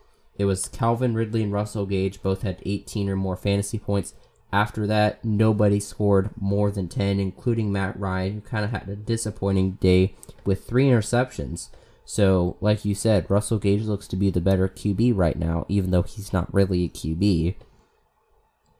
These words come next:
And then on the Chargers side of things, Herbert kinda disappointed. Two hundred forty-three yards, two touchdowns, and interception. I thought Herbert would go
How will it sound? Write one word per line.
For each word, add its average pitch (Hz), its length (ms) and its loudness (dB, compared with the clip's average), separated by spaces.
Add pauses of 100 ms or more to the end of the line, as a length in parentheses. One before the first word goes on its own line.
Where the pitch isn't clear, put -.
(200)
And 113 160 2
then 120 160 4
on 113 160 0
the 98 100 0
Chargers 127 540 -2
side 98 220 -2
of 92 80 -8
things, 87 420 -4 (400)
Herbert 143 400 0
kinda 131 240 2
disappointed. 110 800 0 (300)
Two 127 140 2
hundred 120 180 4
forty-three 113 480 -2
yards, 104 360 0
two 110 140 -4
touchdowns, 101 460 0
and 95 100 0
interception. 98 680 -2 (420)
I 110 140 2
thought 120 300 0
Herbert 113 420 2
would 95 320 -2 (140)
go 90 560 0